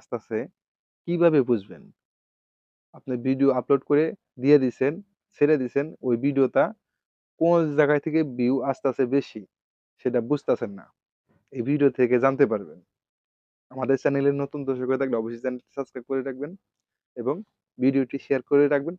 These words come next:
অপরকে দেখার জন্য। এবং এই ভিডিও থেকে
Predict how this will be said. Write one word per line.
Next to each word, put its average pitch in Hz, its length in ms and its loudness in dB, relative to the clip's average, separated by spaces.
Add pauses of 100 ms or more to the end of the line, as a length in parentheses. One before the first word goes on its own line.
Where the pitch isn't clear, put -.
(160)
অপরকে 120 360 -4
দেখার 110 280 -8
জন্য। 92 160 -20 (720)
এবং 131 180 0 (720)
এই 131 160 -8
ভিডিও 156 200 4 (100)
থেকে 127 200 4